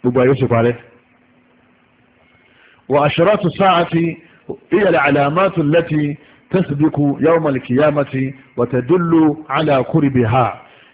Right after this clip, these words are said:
Ní tí wọ́n pè ní asharat, ọ̀pọ̀lọpọ̀ àwọn,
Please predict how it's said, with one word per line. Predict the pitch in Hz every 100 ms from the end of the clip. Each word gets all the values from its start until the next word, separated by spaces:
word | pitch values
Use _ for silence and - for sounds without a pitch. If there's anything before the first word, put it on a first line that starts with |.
| _
Ní | 175
tí | 220
wọ́n | 233
pè | 190
ní | 180
asharat, | 147 - 143 175 151 - - _ _ _ _ _ _ _ _ -
ọ̀pọ̀lọpọ̀ | 131 156 143
àwọn, | 151 165